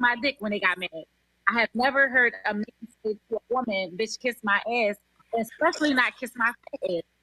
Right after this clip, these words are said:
I know you might be hefty. That's, that's what you said. You heftier. But I never heard no man tell a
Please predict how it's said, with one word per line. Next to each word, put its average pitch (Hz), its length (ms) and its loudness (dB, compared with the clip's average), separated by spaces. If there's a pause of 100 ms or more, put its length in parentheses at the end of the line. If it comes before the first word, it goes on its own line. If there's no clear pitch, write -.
(120)
I 233 80 4 (100)
know - 60 2
you 311 120 0
might 320 200 2
be 349 160 -2
hefty. 294 340 -2 (100)
That's, 233 200 0 (140)
that's 240 180 -2
what 254 160 -12
you 339 120 -2 (100)
said. 226 240 0
You 269 160 -6
heftier. 208 500 -2 (380)
But 226 100 2
I 208 120 4
never 233 320 0 (160)
heard 233 200 2
no 214 140 0
man 214 160 -2 (140)
tell 220 120 0
a 208 60 0